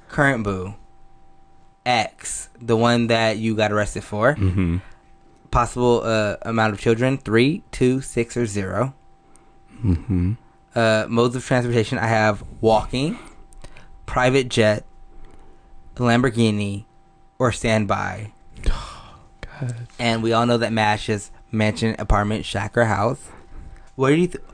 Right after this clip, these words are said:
Speaker 1: who do you think you landed on, on your c-, current boo, or your love of your life?
Speaker 2: Uh, ex.
Speaker 1: Ex? How many kids do you think you guys have?
Speaker 2: Three.
Speaker 1: Uh,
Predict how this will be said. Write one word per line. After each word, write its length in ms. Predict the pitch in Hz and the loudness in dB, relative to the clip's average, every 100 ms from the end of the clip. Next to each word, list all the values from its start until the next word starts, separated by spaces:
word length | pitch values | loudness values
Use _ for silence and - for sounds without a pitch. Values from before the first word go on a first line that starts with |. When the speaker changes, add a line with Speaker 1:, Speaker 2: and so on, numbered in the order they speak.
| - | -10
Speaker 1:
who 160 | - 170 | 2 4
do 40 | |
you 60 | 190 | 4
think 140 | 175 | 2
you 100 | 147 | 4
landed 260 | 120 110 107 | 4 4 2
on, 400 | 107 104 104 - - - - - | 2 2 0 -6 -16 -20 -20 -6
on 280 | 110 107 107 | -2 0 0
your 180 | 107 - | -2 -4
c-, 100 | - - - | -16 -20 -16
current 340 | - 117 107 | -2 0 0
boo, 120 | 98 - | -4 -2
or 120 | 107 | 0
your 200 | 98 - - - - - - | -2 -4 -10 -20 -16 -12 -6
love 180 | 110 107 | 0 0
of 60 | 98 | 0
your 140 | 95 | -4
life? 340 | 95 - - - - - | -6 -12 -16 -18 -18 -14
Speaker 2:
Uh, 100 | - | -12
ex. 500 | - 98 92 - - - - - - - | -2 0 0 -2 -6 -8 -20 -20 -20 -8
Speaker 1:
Ex? 360 | 107 131 - - - - - - | -2 -2 -2 -16 -20 -20 -8 -2
How 80 | 139 | 2
many 120 | 147 | 2
kids 180 | 139 110 | 2 0
do 60 | |
you 20 | 104 | -4
think 200 | 98 - | -8 -12
you 60 | |
guys 120 | 95 - | -12 -12
have? 200 | - - - - - - - - | -16 -20 -20 -20 -20 -20 -20 -2
Speaker 2:
Three. 320 | - 87 85 - - - - - - - - | 2 4 2 -4 -10 -14 -20 -20 -20 -20 -4
Speaker 1:
Uh, 380 | 101 101 98 | -2 0 0